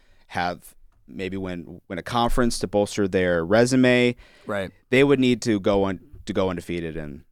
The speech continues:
Speaker 1: obviously they're not gonna do that. Loss to Ohio State, so
Speaker 2: I mean, they, they still have to beat U S C.
Speaker 1: That is
Speaker 2: They
Speaker 1: true.
Speaker 2: still have to beat, I believe, Clemson.
Speaker 1: Yep.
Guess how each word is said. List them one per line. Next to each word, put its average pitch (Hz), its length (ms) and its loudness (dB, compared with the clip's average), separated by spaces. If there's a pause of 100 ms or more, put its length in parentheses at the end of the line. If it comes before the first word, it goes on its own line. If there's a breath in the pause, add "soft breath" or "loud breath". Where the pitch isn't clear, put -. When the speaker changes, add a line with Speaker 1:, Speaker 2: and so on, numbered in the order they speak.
(100)
Speaker 1:
obviously - 320 -14
they're 71 80 -14
not 67 120 -14
gonna 73 100 -16
do 76 140 -14
that. 67 140 -10
Loss 62 200 -12
to - 160 -14
Ohio 65 120 -10
State, - 320 -10
so 71 360 -8 (120)
Speaker 2:
I 220 80 4
mean, 254 180 2
they, 285 220 -4 (400 loud breath)
they 156 120 0
still 190 280 0
have 196 160 0
to 175 100 -4
beat 151 280 -6 (220)
U 143 180 -2
S 165 100 -4
C. 139 300 -2
Speaker 1:
That 92 260 0
is 95 100 -4
Speaker 2:
They - 180 -2
Speaker 1:
true. 85 80 0
Speaker 2:
still 127 240 0
have 143 160 2
to 147 100 -2
beat, 143 160 0
I 123 100 0
believe, 120 300 -2
Clemson. 123 640 -2
Speaker 1:
Yep. 78 180 -12